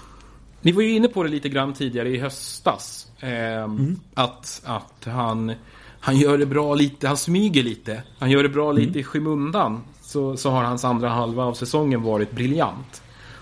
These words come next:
Speaker 1: Och det kulminerar ju i Paris med den enorma insats han gör.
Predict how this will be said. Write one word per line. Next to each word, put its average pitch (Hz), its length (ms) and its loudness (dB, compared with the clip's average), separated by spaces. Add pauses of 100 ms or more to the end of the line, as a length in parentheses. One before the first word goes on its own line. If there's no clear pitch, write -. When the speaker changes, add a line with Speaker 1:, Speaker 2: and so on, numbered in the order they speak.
(120)
Speaker 1:
Och 123 80 -2
det 135 80 6
kulminerar 156 600 2
ju 180 120 0
i 156 40 -4
Paris 110 520 -10 (1200)
med 117 140 2
den 110 120 4
enorma 131 460 4
insats 104 440 -8
han 98 140 -8
gör. 95 240 -12